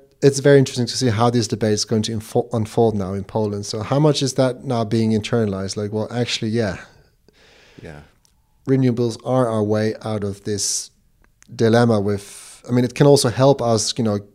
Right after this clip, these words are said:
Speaker 1: bring Germany on board on the security question.
Speaker 2: Yes.
Speaker 1: If, the faster we'll get out of fossil dependencies,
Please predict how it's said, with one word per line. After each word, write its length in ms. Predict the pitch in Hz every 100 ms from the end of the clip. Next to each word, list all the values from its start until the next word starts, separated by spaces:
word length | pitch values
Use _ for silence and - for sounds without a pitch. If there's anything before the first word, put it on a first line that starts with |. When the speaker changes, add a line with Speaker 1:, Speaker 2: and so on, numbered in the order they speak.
| _ -
Speaker 1:
bring 240 | 117 117 110
Germany 340 | 120 123 113
on 100 | 101
board 220 | 104 104
on 80 | 104
the 60 | 101
security 420 | - 135 127 -
question. 500 | - - - 107 113 -
Speaker 2:
Yes. 440 | - 82 - - _ _ _ _ _ _
Speaker 1:
If, 220 | 113 117
the 60 | 139
faster 340 | - 160 156
we'll 140 | 151 139
get 200 | 127 117
out 220 | 110 107
of 320 | 101 - - _ _ _ _ _ _ _
fossil 340 | - 110 107 101
dependencies, 920 | - 104 104 87 98 107 - - -